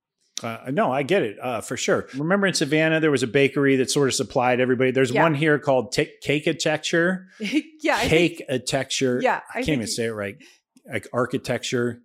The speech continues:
Speaker 1: Cake-a-texture.
Speaker 2: Uh-huh.
Speaker 1: Um,
Speaker 2: They're located Opelika.
Speaker 1: Yeah, you were out shopping. I forget what you were doing, but I actually snuck in there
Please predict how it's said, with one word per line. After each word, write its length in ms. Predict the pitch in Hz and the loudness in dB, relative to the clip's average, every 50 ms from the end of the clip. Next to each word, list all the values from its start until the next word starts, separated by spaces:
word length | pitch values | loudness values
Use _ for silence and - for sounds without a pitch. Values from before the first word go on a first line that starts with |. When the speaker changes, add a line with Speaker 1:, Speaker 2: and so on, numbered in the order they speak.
| _ - | _ -8
Speaker 1:
Cake-a-texture. 800 | - 120 110 101 - 92 - - 90 87 - - 92 80 78 - - 240 | -4 -4 -4 -4 -6 -10 -8 -8 -8 -8 -8 -10 -10 -10 -12 -14 -12 -12
Speaker 2:
Uh-huh. 280 | 254 247 220 190 214 - | -8 -8 -6 -8 -8 -6
Speaker 1:
Um, 540 | 113 107 110 107 104 107 101 98 98 95 - _ - | -2 -2 0 0 0 -2 -4 -6 -8 -10 -12 _ 0
Speaker 2:
They're 180 | 294 320 339 | 0 2 2
located 380 | 311 294 294 - 285 240 - - | 2 0 0 0 -2 -2 -2 -2
Opelika. 520 | 185 202 - 233 254 359 494 480 - 170 | -4 -6 -4 -2 -2 -2 -2 -2 -4 -2
Speaker 1:
Yeah, 220 | 139 135 117 107 - - | 0 0 0 -2 -6 -8
you 220 | - 123 151 196 | -8 -4 -2 2
were 100 | 220 208 | 4 6
out 180 | 196 180 160 - | 6 4 4 2
shopping. 480 | - - 147 139 139 - 147 139 139 147 | 0 0 2 2 0 0 0 -2 -2 -4
I 60 | 131 | -6
forget 300 | - - 131 123 139 135 | -6 -4 -2 -2 -2 0
what 100 | 127 127 | -2 -2
you 120 | 120 123 123 | -2 -2 -2
were 80 | 117 | -2
doing, 360 | 107 113 113 113 110 107 107 | -4 -4 -4 -4 -4 -6 -6
but 220 | 98 110 107 - - - | -4 -6 -6 -6 -8 -8
I 120 | 120 131 | -6 -4
actually 300 | 131 120 107 - 117 104 | -2 -4 -4 -4 -6 -6
snuck 280 | - - 104 98 98 - | -6 -6 -8 -8 -8 -8
in 140 | 104 95 92 | -8 -10 -8
there 320 | 92 92 90 87 87 90 | -8 -8 -8 -8 -10 -12